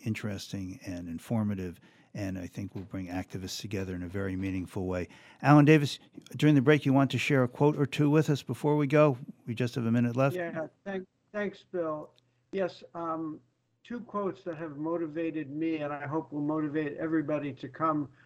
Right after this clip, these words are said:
Speaker 2: uh, on Sunday at two o-, two o'clock. Um, James Baldwin, uh, many years ago said, "Not every issue that is faced can be changed, but nothing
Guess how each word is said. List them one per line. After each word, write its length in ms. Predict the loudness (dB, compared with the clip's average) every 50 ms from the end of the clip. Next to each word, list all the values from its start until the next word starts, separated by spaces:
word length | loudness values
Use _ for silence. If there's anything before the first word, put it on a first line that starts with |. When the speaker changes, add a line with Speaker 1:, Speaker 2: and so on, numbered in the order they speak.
| -20 _ _ _
Speaker 2:
uh, 340 | -4 -4 -2 -4 -6 -8 -10 -16 _ _ -12
on 180 | -10 -10 -10 -8
Sunday 580 | -6 -4 -2 -2 -2 -2 -4 -4 -6 -4 -4
at 200 | -6 -6 -8 -8
two 240 | -4 0 2 2 2
o-, 120 | 0 -4 -12 _ _
two 200 | -10 -4 -2 -2
o'clock. 580 | -2 -4 -4 0 0 0 0 -2 -4 -12 -20 -20 _ _ _ _ _ _ _ _ _ -12
Um, 300 | -10 -10 -10 -10 -12 -12 -6
James 420 | -2 0 2 4 2 2 0 -4
Baldwin, 800 | -2 0 2 2 2 2 0 0 -2 0 0 0 0 -2 -2 -4
uh, 380 | -4 -2 -2 -2 -2 -2 -6 -8 -12 -18 _ _ _ _ _ _ _ _ _ _ _ _ _ _ _ -2
many 160 | 0 2 4
years 340 | 6 6 6 6 6 4 0
ago 260 | -6 -6 -4 -4 -6 -6
said, 420 | -4 -4 -2 -2 -2 -4 -6 -10 -16 _ _ _ _ _
"Not 440 | -10 -4 0 2 2 2 0 -2 -4 -4
every 420 | -2 -2 0 2 2 2 4 4 4 4
issue 380 | 4 4 0 -2 0 0 0 2
that 220 | 0 0 0 -2
is 160 | -4 -6 -8 -12
faced 840 | -20 -20 _ -4 -2 -2 -2 -2 -4 -8 -10 -16 -20 -20 _ _ _ _ _ _ _ _ _ _ _
can 180 | -6 -4 -2 0
be 140 | 0 0 0
changed, 800 | -2 -2 -2 -2 -2 -2 -2 -4 -6 -8 -12 -14 -16 -20 _ -20 -20 -12 -8
but 240 | -8 -8 -8 -8 -8
nothing 720 | -6 -2 2 2 2 0 -2 -8 -10 -10 -10 -12 -14